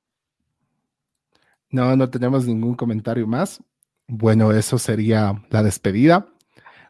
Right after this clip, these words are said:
Muchas gracias, Eddie, por, por todo el soporte, los comentarios, las ideas, de todo lo complementario.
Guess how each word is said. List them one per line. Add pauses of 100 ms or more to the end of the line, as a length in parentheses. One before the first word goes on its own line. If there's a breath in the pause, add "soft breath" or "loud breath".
Muchas
gracias,
Eddie,
por,
por
todo
el
soporte,
los
comentarios,
las
ideas, (400 soft breath)
de
todo
lo
complementario.